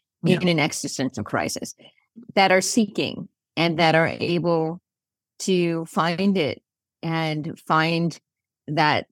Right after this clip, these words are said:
Speaker 2: you know, so that spiritual, I'm not talking about religious, I'm talking about a spiritual connection that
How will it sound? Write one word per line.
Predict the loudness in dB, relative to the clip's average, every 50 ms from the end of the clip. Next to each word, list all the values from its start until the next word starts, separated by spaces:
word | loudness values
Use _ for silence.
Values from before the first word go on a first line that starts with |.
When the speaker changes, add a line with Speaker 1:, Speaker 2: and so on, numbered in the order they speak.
| _ -6
Speaker 2:
you | -2 0
know, | 0 0 0
so | -2 -2 -2 -2 -2 -2 -2
that | -2 0 0 0 0 -4 -6 _ _ _ _ _ _ _ _ _ _ _ _ _ _ _ _ _ _ _ _ _ _ _ -14
spiritual, | -10 -2 2 2 2 2 2 0 0 2 2 2 2 -2 -4
I'm | -4 -2 -2 -2 -2 -4 -4 -4
not | -4 -4 -2
talking | -2 -2 -2 -2
about | -2 -4 -4 -2
religious, | -2 -2 0 0 0 0 0 -2 -4 -4
I'm | -4 -4
talking | -4 -6 -4 -4 -4
about | -4 -2 -2
a | -4
spiritual | -4 -4 -2 0 2 2 2 2 0 -2 -2 -2 -2 -2 -4
connection | -6 -6 -4 -2 -2 -4 -4 -6 -4 -4 -2 -2 -2 -2
that | -2 -2 -4 -6 -8